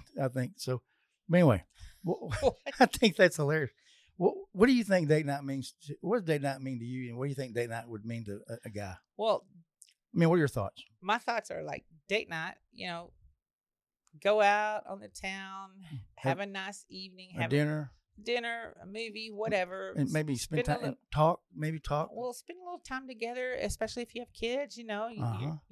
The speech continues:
Speaker 2: you're able to spend
Speaker 1: Yeah.
Speaker 2: a little time together with
Speaker 1: Hmm.
Speaker 2: kids,
Speaker 1: <laughs>
Speaker 2: have a babysitter or
Speaker 1: You know
Speaker 2: something.
Speaker 1: what a date night means to a guy?
Speaker 2: Yes.
Speaker 1: Okay. That's, it means there's a possibility that you might get laid that night. There's
Speaker 2: Nice.
Speaker 1: a, there's a chance of at least one day that week,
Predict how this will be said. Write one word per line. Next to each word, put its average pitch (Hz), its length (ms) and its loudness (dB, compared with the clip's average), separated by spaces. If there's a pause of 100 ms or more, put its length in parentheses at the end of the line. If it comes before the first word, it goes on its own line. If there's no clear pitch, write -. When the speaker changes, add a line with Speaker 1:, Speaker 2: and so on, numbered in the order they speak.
(120)
Speaker 2:
you're 180 140 4
able 180 240 -4
to - 80 -18
spend 185 260 -8
Speaker 1:
Yeah. 196 200 -2
Speaker 2:
a - 40 -4
little 208 160 -6
time 190 220 -10
together 185 420 -2 (460)
with 190 140 -4
Speaker 1:
Hmm. 196 200 8 (320)
Speaker 2:
kids, 202 180 4
Speaker 1:
<laughs> - 20 6
Speaker 2:
have 208 120 2
a 240 140 -10
babysitter 196 400 -4
or 208 260 -6
Speaker 1:
You 175 140 4
know 185 80 12
Speaker 2:
something. 175 80 12
Speaker 1:
what 170 100 10
a 156 60 4
date 156 200 0
night 156 200 -4
means 151 220 -6
to 131 60 -4
a - 40 -6
guy? 135 260 -6
Speaker 2:
Yes. 175 500 -10
Speaker 1:
Okay. 127 240 2 (360)
That's, 160 200 4
it 156 100 0
means 151 240 -4
there's 127 140 -4
a 120 40 -8
possibility 135 600 0
that 117 120 -4
you 117 120 -10
might 127 240 -4 (180)
get - 120 -8
laid 113 220 -2
that 104 120 -16
night. 92 160 -10 (1120)
There's 127 140 2
Speaker 2:
Nice. 135 160 -8
Speaker 1:
a, - 40 -14
there's 131 140 -4
a 127 60 -8
chance 147 380 -2
of 113 180 -8
at 127 80 -2
least 131 240 -4 (240)
one 151 300 4
day 180 180 8
that 165 200 6
week, 143 340 0